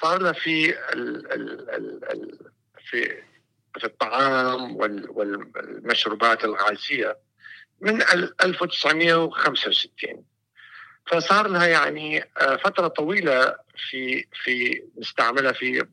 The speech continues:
آه، كذا منتجات. أكو أكثر من مية مقالة علمية من تسعين دولة، آه، تشوف إنه هالمادة هي سليمة،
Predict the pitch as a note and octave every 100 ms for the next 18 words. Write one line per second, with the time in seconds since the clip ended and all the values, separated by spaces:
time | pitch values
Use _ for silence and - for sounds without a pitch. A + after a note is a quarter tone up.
0 | _ - - - - - - F3 D3+ D3+
1 | D3 - - - - - - - B2+ B2
2 | - - - - _ _ _ - - -
3 | - _ _ _ G3 - A3 - - G3
4 | F3 E3+ E3+ G3 F#3 _ _ _ _ -
5 | C#3+ - E3 C#3+ - A#2+ A#2+ A#2+ G2 -
6 | - _ _ _ _ - D3 D3+ E3 -
7 | F3 F3 C#3+ B2+ A2 G2 - _ _ _
8 | _ _ - _ _ - A#2+ A#2 A#2 A2+
9 | - - - C#3 B2+ - - A3 F3 E3
10 | D3+ D3 C#3+ G3 F3 D3 C#3 D#3+ D#3 D#3+
11 | E3 E3 - C#3+ C#3 A#2+ -